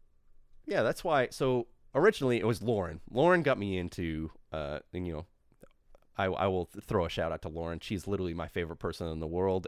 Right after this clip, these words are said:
and there's a reason that I joined this podcast. Lauren brings light to everything, as I'm sure you all know, and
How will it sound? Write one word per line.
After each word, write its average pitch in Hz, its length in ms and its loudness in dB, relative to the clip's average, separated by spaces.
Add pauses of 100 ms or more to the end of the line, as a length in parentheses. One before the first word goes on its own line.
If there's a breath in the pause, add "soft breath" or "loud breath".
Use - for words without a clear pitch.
and 85 400 -4
there's 104 240 -4
a 113 60 0
reason 113 320 0
that 104 120 2
I 95 100 4
joined 101 300 0
this 95 120 -2
podcast. 85 600 -2 (520 soft breath)
Lauren 151 480 6 (240)
brings 127 480 6
light 117 440 2
to 117 220 0
everything, 120 600 4
as 107 160 -2
I'm 95 100 -2
sure 120 160 0
you 120 160 2
all 101 100 4
know, 87 220 -6 (240)
and 98 420 0